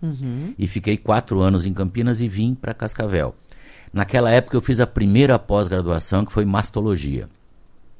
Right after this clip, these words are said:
Speaker 2: Ok? Em mil novecentos e noventa, eu fiz a segunda pós-graduação, que foi em histeroscopia laparoscópica,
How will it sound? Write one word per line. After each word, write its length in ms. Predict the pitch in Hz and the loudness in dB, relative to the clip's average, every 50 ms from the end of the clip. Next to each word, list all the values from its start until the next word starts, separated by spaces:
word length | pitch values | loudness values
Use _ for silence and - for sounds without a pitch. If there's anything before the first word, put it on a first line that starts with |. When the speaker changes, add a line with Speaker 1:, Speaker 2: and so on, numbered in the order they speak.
| - - - - | -20 -20 -16 -12
Speaker 2:
Ok? 500 | - 82 - - 95 98 104 107 110 107 - - - - - - - - - - - - | -12 -12 -6 -2 0 0 2 0 0 -4 -8 -14 -20 -20 -20 -20 -20 -20 -20 -20 -12 -4
Em 120 | - 90 | 0 4
mil 220 | 92 107 139 160 | 6 6 8 8
novecentos 460 | 156 143 131 104 - 117 113 110 - 110 | 6 6 4 4 2 2 0 0 0 0
e 40 | |
noventa, 720 | 95 95 85 78 73 92 104 113 113 - - - 69 - - - - | 0 0 0 0 0 0 0 0 0 -2 -4 -8 -10 -10 -10 -12 -10
eu 120 | - 82 | -10 -8
fiz 200 | - - 101 92 | -4 -2 -2 -2
a 60 | 101 | -2
segunda 540 | 92 92 - 92 78 85 120 160 165 143 127 | -2 -4 -6 -8 -2 0 2 2 2 2 0
pós-graduação, 960 | - - 104 104 101 90 95 90 82 82 80 76 - - 78 76 78 87 110 - - - - - - - - - _ | 0 0 0 -2 0 -2 -2 -2 -2 -4 -4 -4 -6 -6 -6 -4 -4 -6 -8 -10 -16 -20 -20 -20 -20 -20 -20 -20 _
que 100 | - 92 | -10 -10
foi 400 | 82 - - 95 95 98 101 98 - | -10 -4 0 2 2 2 2 0 -2
em 240 | 107 95 92 98 113 | 0 2 4 4 4
histeroscopia 760 | 123 - - 117 98 107 - - - 85 - 101 120 127 123 | 4 2 0 0 0 0 -2 -2 -6 -6 -4 -4 -4 -2 -2
laparoscópica, 920 | 117 107 - 117 104 101 87 - - - 69 60 - - - - 53 - | -2 -2 -4 -4 -4 -4 -8 -8 -6 -6 -6 -6 -8 -12 -16 -16 -16 -16